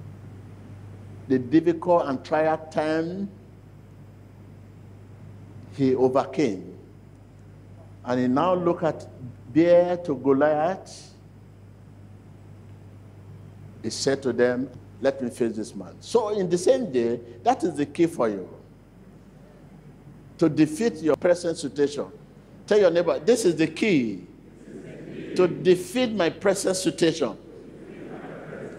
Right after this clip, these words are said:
Yeah, you can use the same key to open and to lock. Remember, David remembered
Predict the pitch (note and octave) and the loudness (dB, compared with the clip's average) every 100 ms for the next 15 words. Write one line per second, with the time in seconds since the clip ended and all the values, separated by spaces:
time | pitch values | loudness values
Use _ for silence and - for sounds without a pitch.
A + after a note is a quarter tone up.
0 | - C#3 F#3 D#3+ E3+ E3+ F3 F3+ A#3 - | -4 0 0 0 -2 0 0 0 0 0
1 | G3 G#3 A3 G#3+ G#3 G#3 E3 D#3+ D#3+ D#3 | 0 0 -2 0 0 2 2 0 -4 -8
2 | - A#3 A3+ G#3 G3+ E3 - - - - | 0 2 2 0 -2 -4 -16 -20 -18 -2
3 | E3 E3 E3 D#3 F#3 F3 - - - - | -2 0 0 4 6 6 4 -4 -10 -14
4 | - - - - - - - - - - | -20 -20 -20 -20 -20 -20 -20 -20 -20 0
5 | A#3+ C#4+ A#4 G#3 C3 - - - - - | 2 4 2 0 -2 -6 -20 -20 -20 -4
6 | D#4+ D#4+ A#4+ A#4 A3+ B3+ D4 G3+ C3+ B2 | -2 0 2 2 4 4 6 4 2 -4